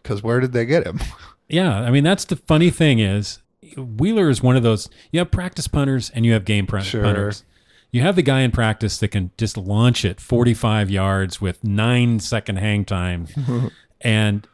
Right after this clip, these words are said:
Speaker 2: then in the game, all of a sudden it's off the side of his foot and it's thirty-two yards or it's twenty-seven yards. He even kicks some backwards, I think.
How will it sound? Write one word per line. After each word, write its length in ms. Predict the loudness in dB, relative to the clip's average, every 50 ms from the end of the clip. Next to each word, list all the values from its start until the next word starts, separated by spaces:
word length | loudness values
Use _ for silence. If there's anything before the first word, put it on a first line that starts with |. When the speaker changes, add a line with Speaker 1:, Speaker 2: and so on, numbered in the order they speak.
| _ _ _
Speaker 2:
then 460 | -12 -6 0 2 2 4 2 2 -2 -6 _ -2
in 120 | 0 2
the 60 | 2
game, 460 | 2 2 4 4 4 4 4 2 2 -2 -2
all 120 | -2 0
of 40 | 0
a 60 | 0
sudden 260 | 0 2 2 2 2
it's 140 | 2 0 2
off 160 | 0 0 0
the 80 | 0 0
side 240 | 0 2 2 4 4
of 80 | 2 2
his 140 | 0 -2 -2
foot 240 | -2 -2 -2 0
and 80 | -2 -4
it's 160 | -4 -4 -2
thirty-two 440 | 0 2 2 2 0 0 2 2 2
yards 460 | 2 2 2 0 0 -2 -2 -2 -2
or 100 | -2 -2
it's 120 | -4 -4 -6
twenty-seven 600 | -4 0 2 2 2 2 2 0 0 0 0 0
yards. 480 | 0 -2 -2 -2 -4 -6 -6 -8 -12 _ _ _ _ _ _ _ _ _ -2
He 180 | 2 2 4 4
even 140 | 4 2 2
kicks 240 | 0 -2 -2 0
some 180 | 0 0 0 -2
backwards, 520 | -2 -4 -4 -4 -4 -6 -8 -10 -8 -8
I 120 | -8 -8 -8
think. 360 | -8 -10 -12 -12 -14 -18